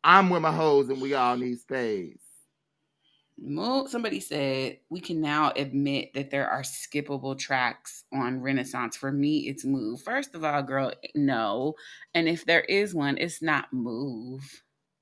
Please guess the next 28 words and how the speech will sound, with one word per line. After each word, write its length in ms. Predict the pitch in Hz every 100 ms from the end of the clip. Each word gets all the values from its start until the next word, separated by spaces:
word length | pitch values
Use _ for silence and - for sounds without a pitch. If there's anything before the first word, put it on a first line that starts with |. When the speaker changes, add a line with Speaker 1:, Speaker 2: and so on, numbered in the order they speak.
| _ _ _ _
Speaker 1:
What 180 | 87 92
is 200 | 78 78
it? 180 | 69 - _ _ _ _ _ -
Speaker 2:
It's 220 | 269 269
not 320 | 311 539 554
one. 560 | 165 139 69 92 143 160 _ _ _ _ _ _ -
Speaker 1:
Oh, 200 | 69 71
I 60 | 87
was 220 | 90 -
like, 160 | 76 76 - - - -
Speaker 2:
I 120 | 240
could 160 | 302 285
understand 640 | 269 240 233 214 202 202
that 180 | 165 -
certain, 380 | - 180 - -
like, 200 | 165 -
the 140 | 165
back 340 | 139 160 185 -
half 260 | 208 208 180
of 140 | 156
the 160 | 151 135
album 440 | 151 160 160 165
is 160 | - 131
very 340 | 131 147 151 151
much, 320 | 143 139 -
like, 300 | 135 123 - - - _ _ _ _
ballroom 580 | 147 147 147 147 147 143
culture, 1120 | 143 143 135 - 135 131 131 127 127 127 -